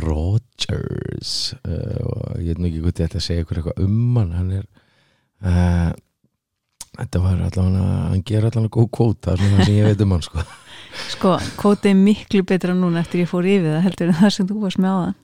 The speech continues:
Speaker 1: Já, það er mjög betra, sko. Hann segir hérna á enskunni, á engilsaxneskunni, if you, þetta er annað kvót, sko, ekki það sem við erum búin að þýða.
Speaker 2: <laughs> Ok.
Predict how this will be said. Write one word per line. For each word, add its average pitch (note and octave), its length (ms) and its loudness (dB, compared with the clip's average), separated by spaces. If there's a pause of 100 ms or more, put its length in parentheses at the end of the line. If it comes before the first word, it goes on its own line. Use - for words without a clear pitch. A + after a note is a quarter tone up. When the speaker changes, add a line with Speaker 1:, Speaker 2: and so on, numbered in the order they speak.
(160)
Speaker 1:
Já, F#2 140 4 (180)
það D#2 160 -2
er E2+ 80 2
mjög D#2+ 220 -2
betra, E2 260 -2
sko. E2 220 -4 (760)
Hann F2+ 80 2
segir G2 320 2
hérna F#2 300 2
á E2+ 80 4
enskunni, F2+ 460 0 (100)
á F2 160 -4
engilsaxneskunni, E2+ 920 0 (180)
if F#2+ 260 -4
you, E2+ 200 -4 (100)
þetta F#2+ 240 0
er G2 80 2
annað G2 160 4
kvót, F2+ 240 0
sko, E2 100 -8
ekki F2+ 220 -4
það F2 80 0
sem E2+ 100 0
við F2 60 2
erum D#2+ 100 -2
búin E2 140 -4
að F2 60 -2
þýða. D#2+ 180 -4 (240)
Speaker 2:
<laughs> - 220 -4
Ok. F3+ 180 -4